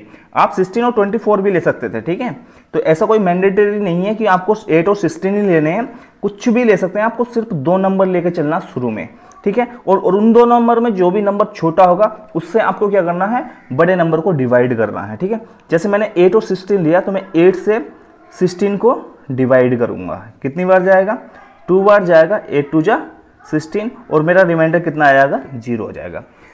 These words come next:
ये प्रक्रिया हमें तब तक करनी होती है जब तक हमारा remainder zero नहीं आ जाता। यहाँ पे छोटे number थे, मैंने टू बार divide किया एट से, तो हमारा remainder क्या आ गया? ज़ीरो आ गया, ठीक है। उसके बाद जिस,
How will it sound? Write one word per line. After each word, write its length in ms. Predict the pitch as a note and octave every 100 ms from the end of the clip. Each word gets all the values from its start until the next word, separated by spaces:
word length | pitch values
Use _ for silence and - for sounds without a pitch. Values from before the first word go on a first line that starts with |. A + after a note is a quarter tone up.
| _
ये 160 | D3+ G#3+
प्रक्रिया 460 | A3+ G#3+ A3 G#3+ A#3
हमें 200 | G#3+ A3
तब 180 | G3 -
तक 120 | G3+
करनी 260 | G3 F3+ G3+
होती 220 | F3+ G#3
है 40 |
जब 140 | G3 G3
तक 80 | G3
हमारा 260 | F3+ F3+
remainder 380 | F3 D#3+ D#3+ G3
zero 260 | C3 A#2+ B2
नहीं 180 | A2+
आ 80 | A2
जाता। 300 | A2 G#2+ A2+ A#2+ - - _ - _ _
यहाँ 160 | C#3 F3
पे 100 | F3+
छोटे 300 | - E3+ F#3+
number 280 | G3+ G#3 G#3+
थे, 160 | G#3+ A#3
मैंने 540 | - - - C3+ F3
टू 180 | F3 F3+
बार 200 | G3 G#3
divide 340 | E3+ E3 F#3
किया 120 | F3+ G3+
एट 260 | - E3
से, 180 | E3 A3 A3+ - _ _
तो 60 | C4
हमारा 240 | E3 E3 F3
remainder 380 | E3+ F3 F3+
क्या 120 | F3 E3
आ 20 |
गया? 200 | F3 A#3+ - -
ज़ीरो 340 | B2+ A#2+ A2+ G#2+
आ 80 | F#2+
गया, 200 | F#2+ G2+
ठीक 200 | F#3+ G#3
है। 120 | A#3 - - -
उसके 260 | G#3 - C4+
बाद 380 | G3+ D3+ A3+ - - _ _ -
जिस, 360 | C3+ A#3+ B3+